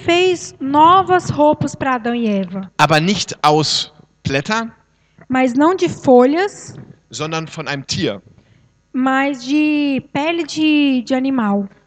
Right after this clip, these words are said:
Speaker 2: Und die Bibel sagt nicht, welches Tier es war.
Speaker 1: E a Bíblia não fala qual animal foi.
Speaker 2: Aber es ist eigentlich klar, die Symbolik, die hier hintersteht.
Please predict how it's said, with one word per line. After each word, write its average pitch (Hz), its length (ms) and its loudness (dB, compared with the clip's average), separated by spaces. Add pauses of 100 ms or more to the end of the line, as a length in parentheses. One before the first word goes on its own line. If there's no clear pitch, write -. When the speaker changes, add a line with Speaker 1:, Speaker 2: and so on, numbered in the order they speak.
(120)
Speaker 2:
Und 175 140 -8
die 175 40 -12
Bibel 170 200 -10
sagt 196 220 -2
nicht, 185 120 -8
welches 180 260 -4
Tier 185 140 -4
es 127 160 -8
war. 175 580 -2 (140)
Speaker 1:
E 285 140 -2
a 311 80 0
Bíblia 381 240 2
não 381 160 -2
fala 330 260 -2
qual 339 280 2
animal 294 340 0
foi. 311 480 0
Speaker 2:
Aber 208 180 2
es 190 80 -4
ist 190 140 -6
eigentlich 208 260 -2
klar, 226 240 2
die 208 100 -4
Symbolik, 196 600 -2
die 165 80 -6
hier 143 140 -4
hintersteht. 113 680 -10